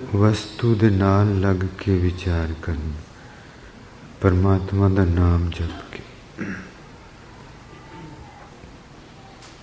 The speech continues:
ਤੇ ਫਿਰ ਕੀ ਹੁੰਦਾ ਹੈ? ਪਹੁੰਚੇ ਹੱਕ ਹਕੀਕਤੀ, ਉਹ ਫਿਰ ਸੱਚ ਦੇ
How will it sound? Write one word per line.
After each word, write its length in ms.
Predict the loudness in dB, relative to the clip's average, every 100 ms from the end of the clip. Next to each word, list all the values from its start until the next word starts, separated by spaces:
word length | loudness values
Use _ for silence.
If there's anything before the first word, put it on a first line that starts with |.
| -20 -20 -6
ਤੇ 100 | -4
ਫਿਰ 280 | 0 2 2
ਕੀ 280 | 0 -2 0
ਹੁੰਦਾ 400 | 2 2 4 4
ਹੈ? 220 | 2 0 -2 -14 -20 -12 -8 -8 -6 0 2 2 -2 -8 -18 -18 -16 -16 -10 -8 -6 -8 -12 -10 -10 -12 -14 -18 -16 -16 -14 -14 -14 -16 -18 -16 2
ਪਹੁੰਚੇ 580 | 6 6 6 2 6 6
ਹੱਕ 440 | 4 0 -2 -2
ਹਕੀਕਤੀ, 880 | 0 0 0 2 2 2 -10 2 2 2 -6 -16 -18 -20 -4 2
ਉਹ 100 | 4
ਫਿਰ 180 | 4 2
ਸੱਚ 420 | 4 2 2 2
ਦੇ 280 | 6 6